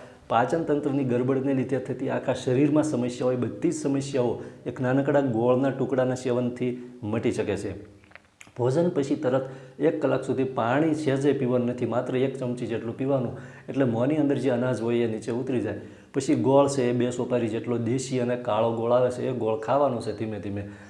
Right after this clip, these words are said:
આનાથી મિત્રો પાચન સિસ્ટમ ખૂબ જ એક્ટિવ બને છે, ખૂબ જ તીવ્ર બને છે,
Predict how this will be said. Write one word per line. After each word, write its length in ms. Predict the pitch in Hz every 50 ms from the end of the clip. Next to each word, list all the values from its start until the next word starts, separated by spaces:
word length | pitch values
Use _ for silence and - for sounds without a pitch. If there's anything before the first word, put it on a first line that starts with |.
| - - - -
આનાથી 340 | 123 135 151 156 151 156 143
મિત્રો 280 | 135 131 - 135 131
પાચન 400 | 123 - 120 110 117 - 127 123
સિસ્ટમ 340 | 120 - 117 - - 120 110
ખૂબ 460 | - - 147 147 139 139 139 135 156
જ 180 | 139 117 127 135
એક્ટિવ 320 | 131 - - - 135 123 117
બને 200 | 117 113 110 113
છે, 120 | - 123
ખૂબ 320 | 117 - 151 151 156 151 156
જ 160 | 151 151 -
તીવ્ર 320 | 156 160 160 151 151 147 139
બને 220 | 135 131 131 131
છે, 220 | - - 139 131